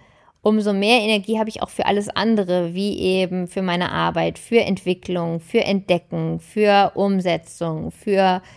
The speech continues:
Hobbys, für Gemeinschaft, weil ich mich nicht mehr damit die ganze Zeit beschäftigen muss, bin ich in Ordnung, bin ich, äh, sicher, bin ich, äh,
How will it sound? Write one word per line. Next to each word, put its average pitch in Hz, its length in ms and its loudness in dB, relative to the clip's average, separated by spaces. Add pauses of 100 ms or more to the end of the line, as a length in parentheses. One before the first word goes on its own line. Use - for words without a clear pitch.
(340)
Hobbys, 180 720 2 (320)
für 233 200 -2
Gemeinschaft, 180 920 0 (400)
weil 196 240 6
ich 220 140 -4
mich 208 160 -2
nicht 254 180 0
mehr 247 140 0
damit 214 320 2
die 190 60 -10
ganze 214 260 0
Zeit 214 160 -2
beschäftigen 208 500 0
muss, 202 160 -4
bin 208 200 0
ich 214 120 -4
in 220 100 -2
Ordnung, 180 520 -2 (380)
bin 226 140 6
ich, - 200 -2 (340)
äh, 196 640 2
sicher, 185 420 0
bin 214 180 0
ich, - 260 -2 (500)
äh, - 120 -8